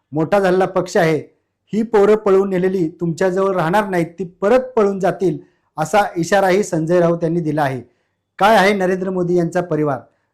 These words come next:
नरेंद्र मोदी यांचे एकोणीसशे अडुसष्ट साली विवाह झाला. जसोदाबेन चिमणलाल ह्या त्यांच्या पत्नी आहेत, त्या शिक्षिका म्हणून निवृत्त झाल्या आहेत. मोदी यांना सहा भाऊ बहीण आहेत,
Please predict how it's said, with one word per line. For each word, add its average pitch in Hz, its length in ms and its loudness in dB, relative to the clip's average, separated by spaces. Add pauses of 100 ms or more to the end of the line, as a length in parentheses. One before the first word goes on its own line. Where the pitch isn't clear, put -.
नरेंद्र 196 400 0
मोदी 190 260 -4
यांचे 190 600 -2
एकोणीसशे 185 440 -4
अडुसष्ट 170 520 -6
साली 190 200 -2
विवाह 185 220 2
झाला. 160 340 0 (520)
जसोदाबेन 208 760 2 (120)
चिमणलाल 196 480 0 (320)
ह्या 175 120 0
त्यांच्या 185 380 -4
पत्नी 196 360 -4
आहेत, 180 180 2 (360)
त्या 202 120 0
शिक्षिका 208 460 -2
म्हणून 202 280 -4
निवृत्त 190 280 2
झाल्या 185 200 2
आहेत. 156 100 2 (380)
मोदी 175 320 0
यांना 196 300 0
सहा 175 340 -2
भाऊ 175 280 0
बहीण 185 260 -2
आहेत, 156 140 0